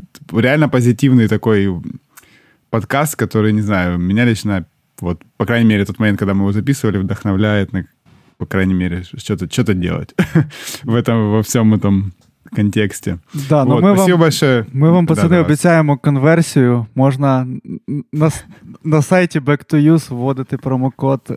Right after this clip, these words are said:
Speaker 2: галас двадцять двадцять один.
Speaker 1: <laughs>
Speaker 2: І
Speaker 1: Да, да. <laughs> У нас огромная аудитория.
Speaker 2: <laughs>
Speaker 1: Да.
Speaker 2: о-, отримати
Speaker 1: Да, да.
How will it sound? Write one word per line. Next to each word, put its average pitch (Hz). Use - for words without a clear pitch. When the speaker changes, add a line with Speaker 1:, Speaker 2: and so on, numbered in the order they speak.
Speaker 2:
галас 127
двадцять 127
двадцять 135
один. 135
Speaker 1:
<laughs> -
Speaker 2:
І 123
Speaker 1:
Да, 123
да. 131
<laughs> -
У 131
нас 139
огромная 127
аудитория. 104
Speaker 2:
<laughs> -
Speaker 1:
Да. 117
Speaker 2:
о-, 104
отримати 139
Speaker 1:
Да, 135
да. -